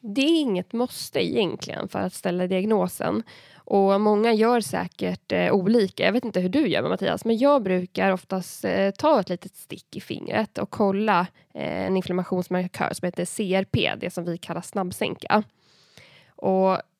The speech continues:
det värdet brukar vara lågt och barnet ska inte ha feber. På sin höjd så ska det ju vara subfebril som Mattias nämnde, alltså att man har en förhöjd temperatur men inte tillräckligt hög för att vi ska kalla det feber.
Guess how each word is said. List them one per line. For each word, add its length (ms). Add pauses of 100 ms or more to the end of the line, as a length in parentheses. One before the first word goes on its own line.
(140)
det 260
värdet 500
brukar 520
vara 280
lågt 600
och 340
barnet 400
ska 400
inte 320
ha 320
feber. 680 (380)
På 100
sin 220
höjd 400
så 100
ska 180
det 80
ju 120
vara 260
subfebril 760
som 500 (140)
Mattias 420
nämnde, 300
alltså 220
att 80
man 120
har 240
en 80
förhöjd 360
temperatur 600
men 140
inte 220
tillräckligt 680
hög 260
för 120
att 120
vi 100
ska 120
kalla 240
det 100
feber. 560